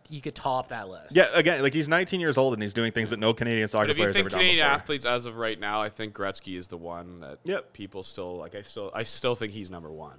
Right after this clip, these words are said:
Speaker 3: right now.
Speaker 1: But d-, not globally though, man. Like,
Speaker 3: anybody thinks hockey, man, they know who Gretzky is.
Speaker 1: I
Speaker 3: Like,
Speaker 1: always remember,
Speaker 3: people
Speaker 1: like,
Speaker 3: know who Gretzky
Speaker 1: Usain
Speaker 3: is.
Speaker 1: Bolt getting interviewed b-, on, uh,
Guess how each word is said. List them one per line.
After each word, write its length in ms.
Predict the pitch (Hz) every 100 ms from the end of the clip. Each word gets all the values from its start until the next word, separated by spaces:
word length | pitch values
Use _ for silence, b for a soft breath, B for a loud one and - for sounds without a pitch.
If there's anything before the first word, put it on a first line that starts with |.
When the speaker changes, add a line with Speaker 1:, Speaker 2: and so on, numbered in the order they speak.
| 78
Speaker 3:
right 200 | 80 65
now. 320 | 73 67 - _ -
Speaker 1:
But 160 | 175 139
d-, 100 | 143 135 135
not 260 | 175 262
globally 560 | 135 127 165 160 107 87
though, 160 | - 82 85
man. 140 | 95
Like, 160 | 110 - _ _ _ -
Speaker 3:
anybody 380 | 170 180 175 160
thinks 240 | 156 147
hockey, 400 | 135 131 131 123
man, 220 | 113 110
they 120 | 107
know 200 | 110 120
who 100 | 117
Gretzky 500 | 101 95 95 - 73 76
is. 220 | - - -
Speaker 1:
I 200 | 147 170
Speaker 3:
Like, 80 | 226
Speaker 1:
always 300 | 220 220 226
remember, 420 | 190 175 165 175 156 123
Speaker 3:
people 200 | 139 143
Speaker 1:
like, 80 | 151
Speaker 3:
know 140 | 147
who 80 | 143
Gretzky 240 | 117 104
Speaker 1:
Usain 300 | 160 - 160 160
Speaker 3:
is. 60 |
Speaker 1:
Bolt 260 | 143 143 143
getting 200 | 151 131
interviewed 400 | 135 135 139 127
b-, 80 | 131
on, 400 | 113 123 120 117
uh, 300 | 110 104